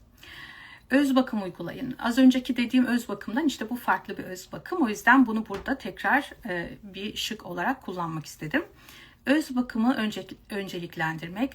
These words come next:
aşırı hassas bireyler için hayati önem taşır. Kitap kişinin kendini fiziksel, duygusal ve zihinsel olarak beslemesi için stratejiler sunar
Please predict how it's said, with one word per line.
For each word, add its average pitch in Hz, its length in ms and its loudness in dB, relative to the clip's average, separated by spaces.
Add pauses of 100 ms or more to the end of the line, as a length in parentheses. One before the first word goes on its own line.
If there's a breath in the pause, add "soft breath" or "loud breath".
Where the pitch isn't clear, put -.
aşırı - 340 0
hassas 240 640 -4
bireyler 220 320 -4
için 208 240 -2
hayati 214 580 -2
önem 175 300 -2
taşır. - 540 -12 (460 loud breath)
Kitap 302 380 -2
kişinin 254 460 6
kendini 240 480 4
fiziksel, 208 640 -2
duygusal 185 600 -4 (420 loud breath)
ve 202 100 -2
zihinsel 240 460 0
olarak 233 360 2
beslemesi 220 580 -2
için 180 220 -6
stratejiler 214 720 -4
sunar - 360 -8